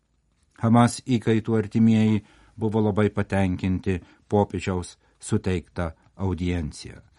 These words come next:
Pasak Roberto Četerio, jie su dėkingumu pažymėjo, kad popiežius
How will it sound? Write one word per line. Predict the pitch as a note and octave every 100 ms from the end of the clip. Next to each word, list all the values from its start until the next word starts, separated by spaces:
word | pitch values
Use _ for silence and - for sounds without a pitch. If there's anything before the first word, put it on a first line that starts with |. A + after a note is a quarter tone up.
| - _
Pasak | - G#2+ A2 G#2+
Roberto | G#2+ A2 G2 G2+ G#2
Četerio, | F#2+ - G#2+ G#2+ G2+ G2 - _ _ _ _ -
jie | A2+ C#3 C#3
su | - B2+
dėkingumu | A2 G2 A2+ - G2+ G2 G2 F#2 F#2 -
pažymėjo, | F2+ D#2 E2 E2 E2 E2 D#2+
kad | D#2+ -
popiežius | A#2 C3 C3 A#2+ B2+ -